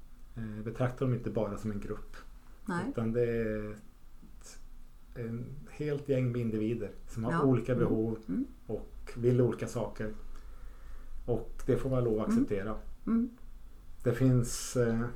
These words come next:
Speaker 1: ja, och sen... Eh,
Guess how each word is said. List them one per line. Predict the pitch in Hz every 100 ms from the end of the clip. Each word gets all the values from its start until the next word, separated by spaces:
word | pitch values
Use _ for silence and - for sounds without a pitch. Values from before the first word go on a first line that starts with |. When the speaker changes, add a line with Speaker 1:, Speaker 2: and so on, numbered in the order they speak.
| - - - - - - -
Speaker 1:
ja, | 139 147
och | 143
sen... | - 127 131 - - - - - - -
Eh, | 123 113 110 107